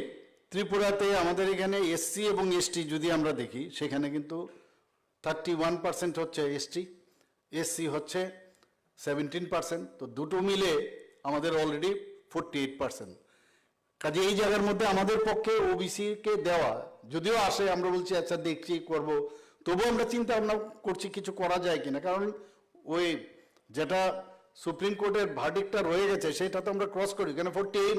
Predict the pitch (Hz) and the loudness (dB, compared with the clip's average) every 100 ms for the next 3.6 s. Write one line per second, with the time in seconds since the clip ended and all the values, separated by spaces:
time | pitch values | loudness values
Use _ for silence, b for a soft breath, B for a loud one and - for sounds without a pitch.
0 | 170 202 214 233 226 226 214 220 220 220 | 2 0 0 -2 -2 -2 2 2 2 2
1 | 220 B B B B 131 180 208 214 190 | 0 B B B B -2 0 2 0 0
2 | 190 180 131 - - B B B B _ | 2 2 2 -2 -12 B B B B _
3 | 156 180 165 147 123 | -2 0 0 0 -4